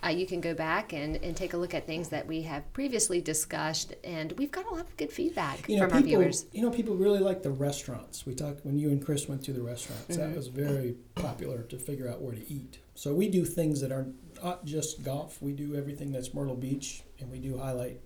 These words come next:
Speaker 2: obviously, um, the great golf courses in Myrtle Beach as well.
Speaker 1: Right,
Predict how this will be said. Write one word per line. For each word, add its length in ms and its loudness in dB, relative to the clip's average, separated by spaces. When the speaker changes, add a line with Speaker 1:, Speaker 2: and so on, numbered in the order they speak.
Speaker 2:
obviously, 540 -6
um, 360 -10
the 80 -6
great 240 -2
golf 180 -6
courses 340 -4
in 60 -4
Myrtle 200 -6
Beach 220 -8
as 140 -10
well. 180 -8
Speaker 1:
Right, 240 -6